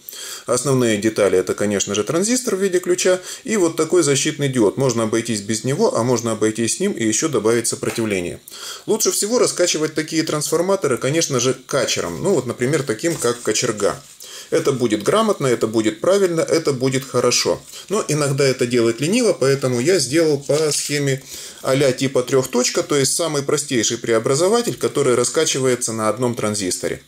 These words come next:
Диод, как я уже говорил, служит одновременно и сопротивлением, и защитой. Если вы перепутаете полярность, а такой раскачиватель работает от батареечки в полтора вольта, то вот этот вот переход база-эмиттер у вас не попалится. То есть, если вы видите,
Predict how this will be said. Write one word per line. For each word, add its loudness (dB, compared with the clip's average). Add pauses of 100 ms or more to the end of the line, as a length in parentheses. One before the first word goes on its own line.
(300)
Диод, 0
как 0
я 2
уже 2
говорил, 2
служит 0
одновременно 0
и -4
сопротивлением, 0
и -2
защитой. 0
Если 0
вы -2
перепутаете -2
полярность, 0 (240)
а 4
такой 2
раскачиватель -2 (100)
работает 0
от -2
батареечки 2
в -6
полтора 2
вольта, 2 (340)
то 4
вот -4
этот 2
вот 0
переход 0
база-эмиттер 0
у 2
вас 4
не 0
попалится. 0
То -2
есть, -2
если 0
вы -2
видите, -2